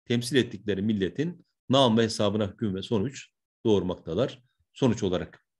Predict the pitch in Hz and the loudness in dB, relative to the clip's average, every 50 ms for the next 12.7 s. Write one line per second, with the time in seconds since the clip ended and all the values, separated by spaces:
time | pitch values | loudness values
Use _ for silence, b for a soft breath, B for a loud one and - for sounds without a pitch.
0 | _ _ _ _ _ _ _ _ _ _ _ _ _ _ _ _ _ B B B | _ _ _ _ _ _ _ _ _ _ _ _ _ _ _ _ _ B B B
1 | B B B B B B _ _ _ _ - 185 233 233 226 196 214 214 214 214 | B B B B B B _ _ _ _ 2 6 6 8 8 8 6 6 6 6
2 | 170 160 156 - 180 170 208 180 190 185 165 156 156 - 139 139 - 120 113 139 | 4 4 4 4 2 2 4 4 4 4 4 4 4 4 2 2 2 0 2 2
3 | 120 110 104 117 113 107 - - 110 107 110 117 127 131 151 156 156 - 151 127 | 2 2 2 0 0 0 0 -2 -2 0 0 0 4 6 6 4 4 4 0 0
4 | 120 120 120 120 113 110 - - 117 113 113 117 117 135 139 185 160 123 117 110 | 0 0 -2 -4 -4 -4 -8 -12 -12 -10 -6 0 2 4 4 4 4 2 2 0
5 | - 107 104 107 98 - - 139 110 104 - - - 98 147 196 202 - _ _ | -2 -2 -4 -4 -4 -4 -6 -4 -2 -2 -2 -2 -2 0 0 0 -2 -4 _ _
6 | _ _ _ _ - 117 - - 143 135 127 135 - 165 156 127 110 104 - 107 | _ _ _ _ -8 -8 0 4 4 4 4 4 4 4 4 4 2 0 0 0
7 | 101 98 98 95 90 87 - _ _ _ - 101 90 101 87 90 85 - 90 82 | 2 2 0 -2 -2 -6 -8 _ _ _ -8 -4 -4 -2 -4 -4 -6 -6 -6 -6
8 | 85 78 - - 156 185 185 - b b b b b b b b _ _ _ - | -6 -8 0 2 2 2 2 -2 b b b b b b b b _ _ _ 4
9 | 196 196 180 175 196 - - - 185 185 185 175 170 165 160 139 147 143 151 185 | 6 6 6 6 4 2 2 2 4 4 6 6 8 6 6 6 6 2 2 2
10 | 165 151 135 143 143 135 139 151 156 151 - - 123 120 117 117 - - - 113 | 2 2 2 2 2 2 2 2 0 -2 -2 -2 -2 0 -2 -2 -6 -6 -4 -2
11 | 98 - - - 87 82 76 80 - - - - - 87 104 143 190 190 - b | -4 -4 -4 -10 -12 -10 -10 -10 -10 -10 -14 -8 -2 2 4 4 4 2 -2 b
12 | b b b b b b - - - 110 131 185 185 - | b b b b b b 4 4 6 8 8 6 4 4